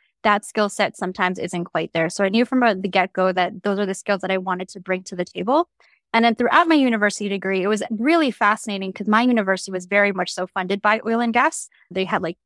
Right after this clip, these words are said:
the, the, the Husky room, the Shell room, the Suncor room, like, everything, the board of directors, the content. I remember they were very pro pipeline, all these kinds of things.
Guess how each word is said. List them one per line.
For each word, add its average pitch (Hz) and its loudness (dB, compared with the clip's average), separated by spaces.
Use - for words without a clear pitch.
the, 180 -2
the, 175 0
the - -4
Husky - 0
room, 214 2
the 180 0
Shell 240 4
room, 220 2
the 180 -2
Suncor 226 0
room, 202 -4
like, 180 -6
everything, 240 2
the 190 -2
board 220 0
of 185 -6
directors, 233 -2
the - -4
content. 233 0
I 214 4
remember 208 2
they 196 0
were 190 0
very 190 -2
pro 170 -6
pipeline, 247 0
all 233 2
these 233 -2
kinds 202 -8
of 208 -8
things. 247 0